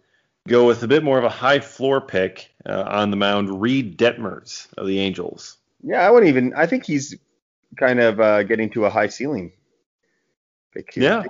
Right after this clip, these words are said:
Speaker 1: yeah, he's, and he's in double A already, I believe.
Speaker 2: Yeah, yeah, he's just, he's a fast mover. He's not even, like, a low floor guy, or a high floor guy, I mean. Um, all right, we're hitting up at number seventy. Uh,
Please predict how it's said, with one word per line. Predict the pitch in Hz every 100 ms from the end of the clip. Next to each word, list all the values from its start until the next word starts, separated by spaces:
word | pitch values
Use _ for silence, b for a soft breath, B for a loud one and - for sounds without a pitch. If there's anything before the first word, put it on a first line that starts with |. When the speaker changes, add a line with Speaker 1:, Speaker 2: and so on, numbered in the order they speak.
| -
Speaker 1:
yeah, | 110 143
he's, | 110 139 135 - -
and | 113 113
he's | 143 165
in | 156 101
double | 135 123 113
A | 135
already, | 92 92 95
I | 90
believe. | 87 87
Speaker 2:
Yeah, | 135 - - _ _
yeah, | 123 80 -
he's | 127
just, | 147 - - 110 - -
he's | 147 131
a |
fast | - 131 120
mover. | 120 175 113 95
He's | 95 113
not | 110
even, | 101 95
like, | 92 90
a | 95
low | 95
floor | 92 107 107
guy, | 87 87 87 _ _ _ _
or | -
a | 95
high | 101 95
floor | 95 92
guy, | 87 87
I |
mean. | 85 87 90 B B B B B B B -
Um, | 127 127 127 127
all | 160
right, | 226 175
we're | 156 156
hitting | 175 175
up | 160
at | 160
number | 160 160 147
seventy. | - - 156 160 170 175 196 226
Uh, | 185 147 123 113